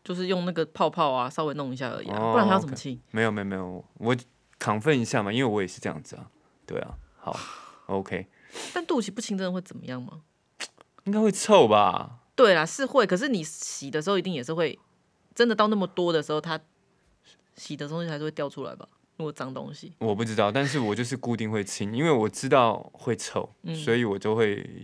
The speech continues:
Speaker 2: 会洗澡的时候会顺便清，清洁那边。但其实也就是，
Speaker 1: 哦。
Speaker 2: 就是抠一抠啊，然后把
Speaker 1: 对啊，
Speaker 2: 抹-，
Speaker 1: 就稍微弄一下吧。
Speaker 2: 会特别用肥皂去，就是肥皂沐浴乳去洗那个地方，这样子啊，
Speaker 1: 嗯。
Speaker 2: 对啊。
Speaker 1: 对啊，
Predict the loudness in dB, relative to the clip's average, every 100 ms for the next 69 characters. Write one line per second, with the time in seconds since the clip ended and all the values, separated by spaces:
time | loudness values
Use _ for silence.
0 | -18 -20 -6 -2 -2 -4 -6 -4 -4 -6
1 | -8 -10 -12 -12 -12 -12 -14 -14 -14 -10
2 | -10 -10 -12 -14 -16 -16 -20 _ _ _
3 | _ 2 2 4 0 0 2 0 0 -2
4 | -4 -18 -20 -20 _ -4 -2 4 6 6
5 | 4 4 6 6 4 2 4 2 2 0
6 | 2 2 0 0 2 4 6 6 4 0
7 | -4 -4 -6 -6 -4 4 4 8 8 8
8 | 4 2 4 2 2 -4 -4 0 0 0
9 | -2 -6 -8 -14 _ _ _ -8 -6 0
10 | 2 4 4 2 -4 -2 0 -2 -4 -8
11 | -8 -6 -6 -6 -10 -8 -8 -10 -12 -14
12 | -14 -8 -6 -6 -8 -10 -12 -12 -10 -10
13 | -10 -20 _ _ -4 -2 0